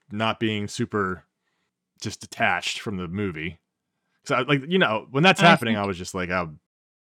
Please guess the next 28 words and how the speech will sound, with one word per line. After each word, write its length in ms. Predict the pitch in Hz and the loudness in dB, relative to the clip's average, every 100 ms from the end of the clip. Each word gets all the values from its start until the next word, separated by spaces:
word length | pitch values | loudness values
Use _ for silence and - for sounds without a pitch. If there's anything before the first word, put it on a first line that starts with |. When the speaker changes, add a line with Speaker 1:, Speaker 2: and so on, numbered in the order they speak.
| _ | _
Speaker 1:
I'm 80 | 117 | -2
shutting 320 | - 175 156 | 6 6 8
down. 300 | 139 139 135 | 8 8 6
I 80 | 127 | 4
don't, 120 | 131 | 4
Speaker 2:
You 60 | |
Speaker 1:
I 20 | 123 | 6
don't, 80 | 143 | 6
Speaker 2:
checked 80 | |
Speaker 1:
yeah, 120 | 156 131 | 6 6
Speaker 2:
out. 80 | |
Speaker 1:
I'm 60 | 131 | 4
checked 240 | - - | 2 4
out 140 | 160 135 | 4 4
during 180 | 131 127 | 4 2
this 100 | 120 | -2
scene. 200 | 127 120 | -2 0
I 60 | |
don't 180 | 127 127 | 0 0
really 180 | 120 117 | 2 2
wanna 200 | 110 104 | 0 -2
watch 300 | 98 92 - | -2 -4 -4
this 400 | 98 95 - - - | -6 -6 -8 -14 -14
s-, 240 | - - - | -14 -14 -16
super 600 | - 104 95 95 92 85 - _ _ | -10 -8 -6 -4 -4 -6 -12 _ _
much, 460 | 92 95 92 - | -6 -4 -6 -8
but 220 | - 78 - | -12 -14 -10
whatever." 480 | 98 82 80 80 | -8 -6 -8 -10